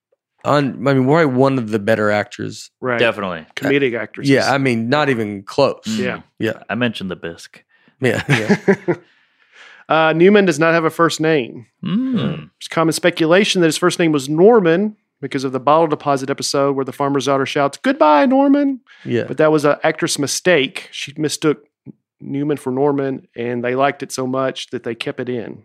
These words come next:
Speaker 1: Yeah.
Speaker 3: Ah, interesting.
Speaker 2: Interesting she wouldn't know Newman's name.
Speaker 3: Yeah.
Speaker 2: She's an actress on the show.
Speaker 1: We gotta think, in that time, think about, like, I mean, that show's so big. Say you're an actress,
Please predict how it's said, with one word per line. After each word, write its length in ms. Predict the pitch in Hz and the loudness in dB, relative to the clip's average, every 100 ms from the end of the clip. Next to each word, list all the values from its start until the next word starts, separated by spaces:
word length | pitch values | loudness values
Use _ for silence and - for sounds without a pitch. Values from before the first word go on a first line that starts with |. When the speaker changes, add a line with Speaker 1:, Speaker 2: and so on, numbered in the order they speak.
| - | -8
Speaker 1:
Yeah. 200 | 120 107 | -6 -6
Speaker 3:
Ah, 260 | 190 185 107 | -8 -10 -12
interesting. 500 | 143 120 - - 80 185 | -14 -18 -20 -20 -4 -2
Speaker 2:
Interesting 260 | 180 175 | 0 0
she 140 | - 151 | 2 2
wouldn't 180 | 147 | 2
know 240 | 139 135 123 _ _ - | 2 0 -2 _ _ -16
Newman's 580 | 120 131 147 131 113 120 | -6 -2 0 0 -4 -6
name. 220 | 127 123 | -4 0
Speaker 3:
Yeah. 360 | 117 127 131 107 | 2 2 2 -2
Speaker 2:
She's 100 | - | -4
an 40 | |
actress 260 | 131 131 131 | -6 -8 -10
on 60 | |
the 60 | 113 | -10
show. 220 | - 127 | -8 -2
Speaker 1:
We 120 | 139 214 | 2 4
gotta 180 | 170 | 4
think, 240 | 135 147 - | 2 0 0
in 200 | 165 185 | 2 4
that 180 | 170 - | 2 2
time, 640 | 156 156 139 123 110 107 _ _ | 2 2 2 0 -4 -10 _ _
think 240 | 170 208 202 | -2 0 0
about, 400 | 147 135 117 123 | 2 2 2 0
like, 400 | 117 110 - - _ _ - | 0 0 -4 -16 _ _ -2
I 100 | 147 | 0
mean, 80 | 151 | 0
that 160 | 165 | 0
show's 300 | - 156 135 | 2 2 2
so 260 | - 139 135 | 2 2 2
big. 400 | 117 113 104 - | 2 -2 -2 -2
Say 160 | - | 2
you're 100 | 190 | 2
an 80 | 170 | 4
actress, 640 | 123 113 - - - - | 2 -2 -6 -18 -18 -20